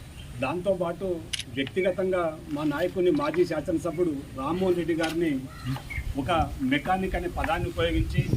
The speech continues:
వారిని మాట్లాడడం జరిగింది. వారు నిజంగా కూడా కష్టపడి పనిచేసే నైపుణ్యం గల వ్యక్తి. మెకానిక్ అంటే అదేదో మందిని దోసుకోవడమో కానీ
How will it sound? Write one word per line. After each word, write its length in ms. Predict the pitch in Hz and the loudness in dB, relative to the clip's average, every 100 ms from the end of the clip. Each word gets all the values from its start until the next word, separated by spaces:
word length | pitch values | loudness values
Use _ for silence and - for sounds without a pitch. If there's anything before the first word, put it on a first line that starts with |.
| - - - - - | 8 8 8 6 6
వారిని 240 | - 160 151 | 6 4 -2
మాట్లాడడం 400 | 160 170 170 160 - | 0 0 0 0 -2
జరిగింది. 320 | - - - - - - - - - | -4 -6 -6 -6 0 6 10 12 12
వారు 160 | - 679 294 | 10 8 10
నిజంగా 300 | - - 190 | 10 10 8
కూడా 180 | 190 190 170 - - - - | 4 4 0 0 -4 -4 -6
కష్టపడి 420 | - - 190 190 180 | -4 -2 0 0 0
పనిచేసే 480 | 160 151 180 - 185 156 - - - - - - - | 0 0 0 0 0 0 0 -2 -2 -6 -8 -4 -2
నైపుణ్యం 400 | 160 202 196 196 | 0 0 2 2
గల 120 | 180 160 | 4 2
వ్యక్తి. 260 | 143 - 190 196 - - 123 | 2 0 -4 -4 -8 -6 -4
మెకానిక్ 480 | 123 175 185 185 170 | 0 2 2 0 -2
అంటే 220 | 160 185 165 151 - - - 135 | -4 -2 -2 -4 -10 -10 -6 0
అదేదో 280 | 139 170 190 147 131 | 2 2 0 4 4
మందిని 260 | 139 180 165 | 4 0 -2
దోసుకోవడమో 500 | 175 - 180 170 165 151 | -2 0 0 2 2 0
కానీ 180 | 151 | 0